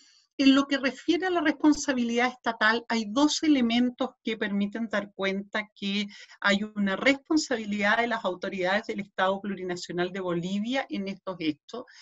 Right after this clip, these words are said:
y uno es la promulgación y puesta en vigencia de las llamadas leyes incendiarias, que fueron leyes que precisamente propiciaron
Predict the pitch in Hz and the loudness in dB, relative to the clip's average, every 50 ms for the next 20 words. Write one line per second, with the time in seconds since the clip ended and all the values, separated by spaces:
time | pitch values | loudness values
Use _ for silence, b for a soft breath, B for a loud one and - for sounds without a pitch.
0 | B B B B B - 202 208 233 294 339 359 302 233 208 208 240 262 b b | B B B B B -6 -2 4 8 8 10 10 8 6 6 0 -4 -6 b b
1 | b b b - 240 233 220 240 240 226 226 214 214 208 202 196 190 175 190 180 | b b b 0 0 0 2 2 0 0 0 -4 -2 -2 -2 -2 -2 -4 -6 -6
2 | - - - - 240 254 269 262 - - 226 226 - - 240 226 208 214 - - | -6 -8 -4 -2 0 0 0 -2 -4 -6 -10 -8 -4 -4 -4 -4 -4 -6 -14 -10
3 | - 214 220 233 - - 240 220 214 180 185 185 180 185 196 220 233 220 220 226 | -10 -10 -10 -10 -8 -8 -8 -8 -8 -8 -6 -6 -4 0 0 0 0 0 0 -2
4 | 240 233 262 233 233 254 247 240 - - 226 196 190 190 180 220 233 226 208 180 | -2 -2 -2 0 0 0 0 0 -2 -4 -8 -8 -8 -6 -2 2 2 2 2 2
5 | 175 - - - B B B B B B B - 226 - - 269 269 285 285 277 | -2 -8 -12 -16 B B B B B B B -6 -6 0 0 2 4 4 4 4
6 | 262 285 269 285 302 302 - 254 247 - 226 - - - - 311 311 311 - 392 | 4 4 6 6 4 4 2 -6 -6 -6 -8 -8 -6 0 2 2 2 2 0 -2
7 | 370 330 302 277 277 - - 294 294 - 233 240 - 220 202 - - - - 277 | 2 4 4 4 4 4 2 -2 0 0 -2 -2 -2 -4 -10 -8 -6 -2 2 4
8 | 269 240 202 165 165 156 156 - | 4 4 4 2 0 0 -2 -2